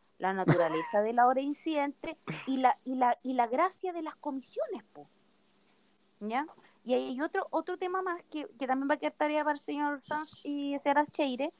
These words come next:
de régimen interno, que también hagan públicas y se levanten actas de las,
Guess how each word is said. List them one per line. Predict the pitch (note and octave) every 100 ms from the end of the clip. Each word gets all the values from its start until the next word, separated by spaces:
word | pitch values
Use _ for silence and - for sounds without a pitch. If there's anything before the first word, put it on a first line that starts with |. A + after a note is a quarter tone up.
| _ _
de | A#3+
régimen | A#3+ C4 C4+ C#4
interno, | D4 - C#4 A#3+ C#4 - -
que | - B3
también | B3 B3+ C#4+
hagan | C#4+ C#4+
públicas | - C4+ C#4+ D#4 - F4 G4 - _
y | B3+
se | C4+
levanten | B3+ B3 C4 - B3+ _
actas | D4 - - D#4
de | D4+
las, | C#4+